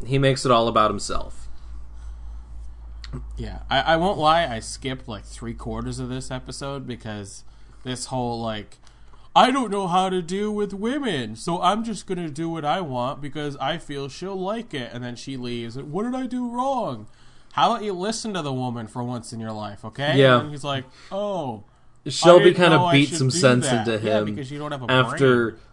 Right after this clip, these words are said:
Speaker 1: though Chase still does have the worst luck in this entire show, I swear. He was electrocuted twice in this episode.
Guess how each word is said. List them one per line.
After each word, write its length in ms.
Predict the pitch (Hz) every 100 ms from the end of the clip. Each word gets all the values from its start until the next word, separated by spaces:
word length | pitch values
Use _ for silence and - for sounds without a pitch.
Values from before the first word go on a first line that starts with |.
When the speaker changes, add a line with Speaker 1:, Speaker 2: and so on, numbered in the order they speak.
| _ -
Speaker 1:
though 260 | 147 151 147
Chase 340 | 185 190 202
still 320 | - - 151
does 280 | 135 127 117
have 200 | 127 110
the 80 | 110
worst 400 | 104 104 107 -
luck 260 | 101 92
in 100 | 107
this 180 | 98 95
entire 420 | 107 98 98 92
show, 420 | 87 - 95 85 85
I 120 | 95
swear. 600 | 104 - 104 95 92 95 - _ - -
He 100 | -
was 160 | 156 151
electrocuted 800 | 151 185 - 208 180 160 143 123
twice 580 | - 123 110 117 123 123
in 140 | 107
this 240 | 104 101
episode. 640 | 113 107 110 - 92 - -